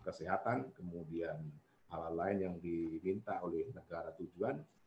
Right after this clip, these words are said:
itu kesempatan lebih baik. Cuma emang, eh, tentunya ini betul-betul sangat berpengaruh mengenai, eh, apa, pergerakan itu sendiri ya.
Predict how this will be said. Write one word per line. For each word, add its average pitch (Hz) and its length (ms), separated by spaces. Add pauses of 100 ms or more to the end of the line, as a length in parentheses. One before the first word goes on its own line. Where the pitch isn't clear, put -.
(240)
itu - 160
kesempatan 104 520
lebih 90 240
baik. 80 240 (560)
Cuma 113 200
emang, 117 440 (360)
eh, 92 160
tentunya 101 440
ini 117 120
betul-betul 95 360
sangat 101 240
berpengaruh 95 400
mengenai, 101 600 (440)
eh, 87 600 (100)
apa, 123 280 (600)
pergerakan 95 560
itu 98 80
sendiri 92 400
ya. 107 40